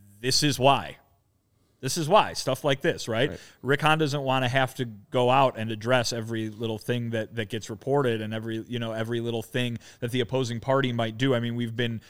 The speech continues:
Speaker 1: uh, you know, we're not s-, too far removed from Manny Machado, you know, going on those, that public, like, tour of ballparks around the, ar-, and cities around the country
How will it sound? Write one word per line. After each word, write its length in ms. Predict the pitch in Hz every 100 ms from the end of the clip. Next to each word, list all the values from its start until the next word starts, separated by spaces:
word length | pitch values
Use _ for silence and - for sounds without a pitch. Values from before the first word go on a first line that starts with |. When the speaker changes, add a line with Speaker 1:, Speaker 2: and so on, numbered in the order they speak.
| - -
Speaker 1:
uh, 280 | 117 110 107
you 160 | 120
know, 140 | 113 110
we're 160 | 117
not 220 | 117 117
s-, 160 | - -
too 200 | - 139
far 220 | 139 123
removed 400 | 117 117 131 123
from 280 | - 113 110 - _
Manny 260 | 117 120 120
Machado, 580 | 113 - 127 123 117 113
you 120 | 120
know, 320 | 117 110 - _ -
going 240 | 123 123
on 80 | 120
those, 160 | 113 - -
that 240 | 117 -
public, 420 | - 143 135 123
like, 260 | 117 110 -
tour 520 | - 180 180 160 139
of 120 | 131
ballparks 600 | 117 139 156 147 123 -
around 260 | 139 127 127
the, 180 | 127 123
ar-, 180 | 123 135
and 220 | 127 120
cities 380 | - 151 143 135
around 220 | 131 127
the 80 | 120
country 440 | 143 170 139